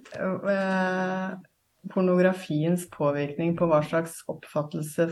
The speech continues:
folk har av hvordan man skal se ut. Det, mm, kjenner, altså,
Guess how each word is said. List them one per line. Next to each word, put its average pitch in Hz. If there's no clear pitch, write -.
folk 156
har 147
av 151
hvordan 151
man 156
skal 160
se 185
ut. 254
Det, -
mm, 185
kjenner, 170
altså, 170